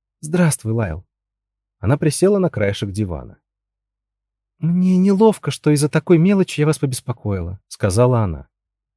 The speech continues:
Взглянула на миссис Лайлквест, устроившуюся рядом с ней, на мистера Лайлквеста, который садился в соседнее кресло, на телевизионный экран. «Ой, а что это за программа?» По телевизору и правда показывали нечто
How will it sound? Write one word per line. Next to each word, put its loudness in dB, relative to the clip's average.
Взглянула 2
на 2
миссис 0
Лайлквест, -2
устроившуюся 0
рядом -2
с -14
ней, 0
на -2
мистера 0
Лайлквеста, -2
который 0
садился 2
в -8
соседнее -2
кресло, -4
на 0
телевизионный 2
экран. -2
«Ой, -2
а -4
что -2
это 0
за 0
программа?» 0
По -16
телевизору -2
и -6
правда 2
показывали 0
нечто 0